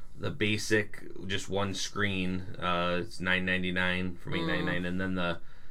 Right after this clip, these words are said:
Speaker 1: having four different logins and everything is nineteen ninety-nine from seventeen ninety-nine, so a couple
Speaker 2: Wow.
Speaker 1: bucks or two, but that's twenty bucks, man. I remember when it started off as, like,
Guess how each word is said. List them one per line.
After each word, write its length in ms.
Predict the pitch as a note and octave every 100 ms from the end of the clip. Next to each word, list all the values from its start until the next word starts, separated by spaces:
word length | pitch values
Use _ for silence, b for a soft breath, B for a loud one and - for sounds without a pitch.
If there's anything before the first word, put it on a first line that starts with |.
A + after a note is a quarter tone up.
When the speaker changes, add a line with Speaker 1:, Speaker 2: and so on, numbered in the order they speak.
| b -
Speaker 1:
having 300 | - B1 F#2+
four 360 | - - G2 G2
different 320 | F#2+ - G2
logins 760 | F#2 F#2 F2+ F2+ F2+ F2 F2 -
and 160 | F2+
everything 340 | F2 F2 F#2+ E2+
is 160 | -
nineteen 380 | F#2+ F2+ - F#2
ninety-nine 540 | F2+ F2 E2+ F2 F2
from 420 | - F2 E2 E2 - -
seventeen 460 | - E2+ E2 F2+
ninety-nine, 560 | E2+ E2+ E2 E2 - D#2+
so 320 | E2+ E2 D#2+ - B B B B B B B B B B -
a 40 |
couple 160 | D#3 D#3+
Speaker 2:
Wow. 120 | G3
Speaker 1:
bucks 200 | G2+ -
or 60 | G2+
two, 240 | A2 A2+
but 180 | A2+ -
that's 260 | D#3 F#3 -
twenty 300 | A#3 D#4+ A3
bucks, 560 | C#3+ A#2+ E3+ - - A2+
man. 340 | G#2 A2+ B2
I 100 | C3+
remember 260 | F3+ A3+ D3+
when 140 | A2+
it 60 | -
started 320 | - B2+ B2
off 220 | B2 B2
as, 220 | G#2+ F#2+
like, 180 | F#2+ F#2